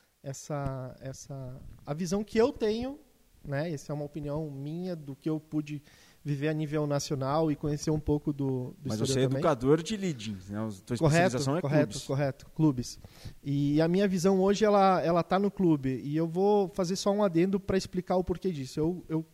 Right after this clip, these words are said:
Speaker 1: convivi dentro do, do cenário do rugby nacional, dentro da própria confederação.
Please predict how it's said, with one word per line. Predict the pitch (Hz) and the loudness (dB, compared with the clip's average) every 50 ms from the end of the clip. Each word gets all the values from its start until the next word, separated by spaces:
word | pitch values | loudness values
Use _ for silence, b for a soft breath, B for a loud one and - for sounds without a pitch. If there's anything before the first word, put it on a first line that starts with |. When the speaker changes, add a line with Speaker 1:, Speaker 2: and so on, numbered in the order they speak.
| _ _ _ | _ _ _
Speaker 1:
convivi | - 185 185 170 175 156 151 202 220 | -2 0 0 0 -2 -4 -4 -4 -4
dentro | 175 170 180 185 185 185 180 | -4 -4 -4 -4 -6 -8 -8
do, | 156 156 151 147 139 135 | -4 -4 -2 -2 -4 -4
do | 139 131 135 | -6 -8 -10
cenário | 131 - - 143 139 135 139 147 151 147 | -8 -8 -8 -6 -4 -4 -4 -4 -4 -4
do | 147 143 | -4 -4
rugby | 143 143 135 135 | -4 -4 -6 -6
nacional, | 135 131 127 - 135 127 135 151 165 | -8 -8 -8 -8 -8 -6 -6 -6 -4
dentro | 143 151 165 175 - 165 | -2 -2 -4 -2 -4 -6
da | 143 | -6
própria | - - 151 151 - 156 | -4 -4 -6 -6 -6 -8
confederação. | - 151 - - 143 135 135 131 127 - - 143 156 180 | -10 -10 -10 -10 -8 -8 -6 -8 -8 -6 -6 -6 -6 -6